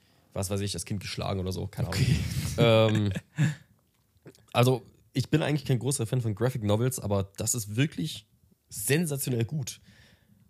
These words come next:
Speaker 1: Weil
Speaker 2: Mhm.
Speaker 1: du hast in der Regel immer drei Antwortmöglichkeiten. Die sind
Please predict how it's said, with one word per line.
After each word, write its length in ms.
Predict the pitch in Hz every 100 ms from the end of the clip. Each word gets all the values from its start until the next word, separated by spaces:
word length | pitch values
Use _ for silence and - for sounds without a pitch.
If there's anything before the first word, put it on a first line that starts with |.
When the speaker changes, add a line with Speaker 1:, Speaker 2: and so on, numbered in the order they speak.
| _ _ _ _ -
Speaker 1:
Weil 340 | 123 131 135
Speaker 2:
Mhm. 120 | 104 64 - - - - 113
Speaker 1:
du 80 |
hast 140 | 127 139
in 60 |
der 100 | 123
Regel 160 | 123 147
immer 140 | 127
drei 140 | 101 113
Antwortmöglichkeiten. 840 | 156 143 139 135 - 143 139 143 139 _ _ _ _ _ _ _ _ -
Die 80 | 110
sind 420 | 123 139 -